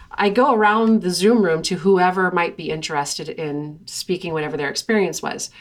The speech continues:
"Oh, well, I, I felt this and I saw this and I noticed this." Or, you know, some people, they're very kinesthetic about it. Like, "I felt in my body there was this thing happening and then I just focused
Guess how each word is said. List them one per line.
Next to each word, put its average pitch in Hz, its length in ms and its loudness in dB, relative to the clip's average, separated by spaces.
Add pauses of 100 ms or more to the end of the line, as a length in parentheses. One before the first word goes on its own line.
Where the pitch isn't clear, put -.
(320)
"Oh, 240 200 4
well, 220 240 4
I, 220 420 4
I 202 80 0
felt 202 280 2
this 214 260 2
and 202 80 2
I 185 60 2
saw 185 300 0
this 180 300 -2
and 175 80 -6
I 165 80 -4
noticed 170 360 -8
this." 143 320 -6
Or, 143 220 -4 (240)
you 190 80 4
know, 190 40 6
some 240 240 2
people, 226 240 2
they're 185 160 2
very 175 220 -2
kinesthetic 202 540 -2
about 190 280 2
it. 190 120 0
Like, 165 200 -8
"I 180 100 -6
felt 208 360 2
in 214 120 4
my 190 180 2
body 180 320 0
there 170 140 -4
was 156 160 -4
this 160 220 -10
thing 190 200 0
happening 175 440 -2
and 151 80 -6
then 147 60 -6
I 143 100 -6
just 143 240 -12
focused - 480 -8